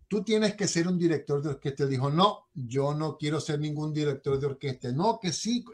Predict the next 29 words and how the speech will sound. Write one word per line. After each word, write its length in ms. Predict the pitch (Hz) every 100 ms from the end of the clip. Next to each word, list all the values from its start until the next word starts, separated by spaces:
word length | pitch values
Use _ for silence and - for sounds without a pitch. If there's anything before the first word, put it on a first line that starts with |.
| -
que 280 | 180 170 -
tú 160 | 180 147
tienes 340 | 180 185 175
todos 160 | 180 170
los 100 | 147
dotes 520 | 196 220 226 214 - - - 220
y 120 | 151 156
deberías 440 | 139 151 147 165
ser 120 | 180
director 380 | 175 165 - 143
de 80 | 151
orquesta". 460 | 143 120 95 - _ _ _ _ _ _ _ _ - _ _ -
Lo 300 | 202 214 220
convencieron 800 | 247 233 247 - 196 185 180 -
y 60 | 156
él 120 | 143
dijo, 160 | 139
"Ok, 140 | 139 143
vamos 220 | 131 151 180
a 20 |
hacer 160 | 165
una 180 | 160 156
cosa. 320 | - 113 - - _ _ - - - _ _ _ _ -
Denme 420 | 135 202 226 226
tres 300 | 208 202 196
años 500 | 147 139 156 156 - _
para 220 | - 127
yo 180 | 127 139
prepararme 720 | 151 160 175 165 120 110 139